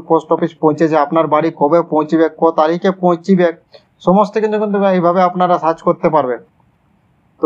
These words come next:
দেখুন বন্ধুরা এইভাবে আপনারা পুরো সার্চ করে নেবেন। তো এই দেখুন এই যে দেওয়া আছে এগুলো, এগুলো আপনারা স্ক্রিনশট করে রেখে নিতে পারেন, কোনো প্রবলেম নাই।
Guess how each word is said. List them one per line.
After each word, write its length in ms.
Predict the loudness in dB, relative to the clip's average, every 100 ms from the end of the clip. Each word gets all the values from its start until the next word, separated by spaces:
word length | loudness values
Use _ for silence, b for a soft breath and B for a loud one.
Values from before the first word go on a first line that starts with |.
| 2
দেখুন 160 | 2 0
বন্ধুরা 240 | -2 -2 0
এইভাবে 220 | 0 0 0
আপনারা 240 | 0 -2 -2 0
পুরো 160 | 0 0
সার্চ 140 | -2 -2 0
করে 120 | 0
নেবেন। 180 | 0 -4 -8 _ _ _ _ _ -2
তো 60 | -2 -2 -6 -2
এই 80 | -2 -4 _ -20 -20 _ _ _ _ _ _ -20 _ -2
দেখুন 180 | 0 2 0
এই 60 | 0
যে 60 | -2 0
দেওয়া 160 | 2 2
আছে 120 | 0 -2
এগুলো, 200 | 0 -2 -4 _ _ _ 0
এগুলো 220 | 2 2 0
আপনারা 220 | 0 0 -2
স্ক্রিনশট 360 | -2 -4 -2 -2
করে 120 | 0 0
রেখে 160 | 0 0
নিতে 140 | -2 0
পারেন, 180 | 0 -2 -6 _ _ -2
কোনো 140 | -2 0
প্রবলেম 280 | 0 0 -2
নাই। 100 | -2